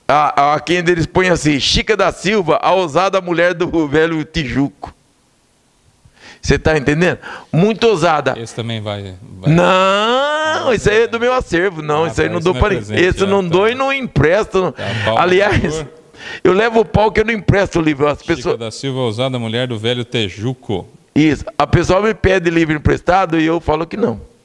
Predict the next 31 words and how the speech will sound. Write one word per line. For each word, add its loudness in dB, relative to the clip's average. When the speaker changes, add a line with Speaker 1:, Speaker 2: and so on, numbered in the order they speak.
Speaker 1:
Porque 2
nego 2
não -2
devolve, 2
Fábio. -2
Speaker 2:
Editora -6
Lê -2
Romance. -8
Speaker 1:
Viu? 2
E 0
deixa 0
eu -4
contar 0
pra 0
você. -4
Você 2
percebeu 2
que -2
eu 0
trouxe -2
esse 0
livro 2
dentro 0
do, 2
Speaker 2:
Cestinha. -4
Speaker 1:
dentro 2
de 2
uma 2
cesta? 0
Speaker 2:
Por -12
quê? -14